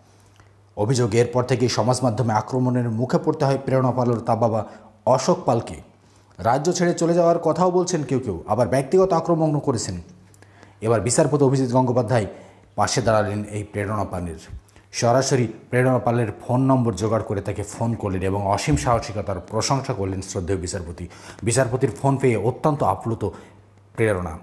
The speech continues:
বিচারপতি অভিজিৎ গঙ্গোপাধ্যায় এই মুহূর্তে রাজ্যের সমস্ত সুবোধ সম্পন্ন মানুষদের একজন আইকন বলে দাবি করছেন প্রেরণা। প্রেরণা আরও বলছেন, "একজন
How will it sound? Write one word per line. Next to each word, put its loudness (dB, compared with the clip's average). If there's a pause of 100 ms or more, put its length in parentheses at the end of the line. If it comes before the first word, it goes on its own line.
(320)
বিচারপতি 2
অভিজিৎ 2
গঙ্গোপাধ্যায় 2
এই 4
মুহূর্তে 2
রাজ্যের 2
সমস্ত 0
সুবোধ 2
সম্পন্ন -2
মানুষদের 0 (360)
একজন 0
আইকন 2 (340)
বলে 2
দাবি 2
করছেন 0
প্রেরণা। 2
প্রেরণা 2
আরও 4
বলছেন, 0
"একজন 0